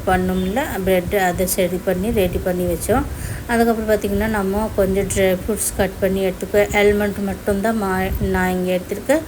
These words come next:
நீங்க வேறு ஏதோ ட்ரை ஃப்ரூட் போடணுன்னா, அதை கூட சாப்பிங் பண்ணி எடுத்துக்கோங்க. அதுக்கப்புறம் கொஞ்சம் ட்ரை ரோஸ் பெட்டல்,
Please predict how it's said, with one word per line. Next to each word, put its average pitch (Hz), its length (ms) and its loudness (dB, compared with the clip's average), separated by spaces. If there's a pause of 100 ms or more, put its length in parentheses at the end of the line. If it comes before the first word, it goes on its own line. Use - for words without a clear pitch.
(380)
நீங்க 202 200 2
வேறு 190 300 4
ஏதோ 190 200 2
ட்ரை 185 340 2
ஃப்ரூட் 190 340 -4
போடணுன்னா, 180 400 0
அதை 196 380 0
கூட 196 140 0
சாப்பிங் 185 500 -2
பண்ணி 170 280 0
எடுத்துக்கோங்க. 190 600 -2 (460)
அதுக்கப்புறம் 240 520 2
கொஞ்சம் 202 380 4 (100)
ட்ரை 190 280 6
ரோஸ் 185 360 2
பெட்டல், 202 420 0